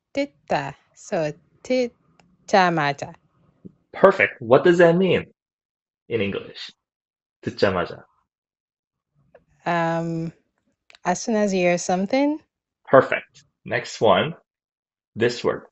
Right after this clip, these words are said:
Speaker 2: "put in."
Speaker 1: 아, 넣다.
Speaker 2: Mm. So, conjugate it. "As soon as I put it, put something in."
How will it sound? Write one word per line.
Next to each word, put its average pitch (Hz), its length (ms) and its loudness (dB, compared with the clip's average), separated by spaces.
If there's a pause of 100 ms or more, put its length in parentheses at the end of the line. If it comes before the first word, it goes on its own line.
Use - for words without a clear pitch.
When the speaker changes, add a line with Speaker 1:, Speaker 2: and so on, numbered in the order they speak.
(120)
Speaker 2:
"put - 300 2 (120)
in." 98 420 -2 (1800)
Speaker 1:
아, 180 380 -6
넣다. 190 1200 -2 (520)
Speaker 2:
Mm. 95 240 -4 (420)
So, 110 420 -2 (840)
conjugate 101 460 2
it. - 280 0 (140)
"As 95 140 -6
soon 123 260 -4
as 110 160 2
I 98 120 0
put 107 240 -2
it, - 120 -8 (120)
put 110 120 -8
something 107 380 -2
in." 147 180 -8